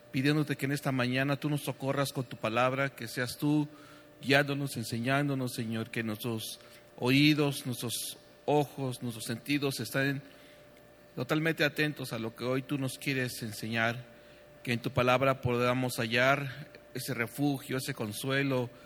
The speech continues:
esa exhortación y corrección de, en nuestras vidas,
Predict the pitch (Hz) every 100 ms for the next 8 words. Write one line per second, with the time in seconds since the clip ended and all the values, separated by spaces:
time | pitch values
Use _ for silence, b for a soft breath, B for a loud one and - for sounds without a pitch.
0 | B B - 143 147 - - - 110 -
1 | 139 147 156 151 123 - 117 110 - 143
2 | 139 131 - 120 113 113 110 151 139 131
3 | 135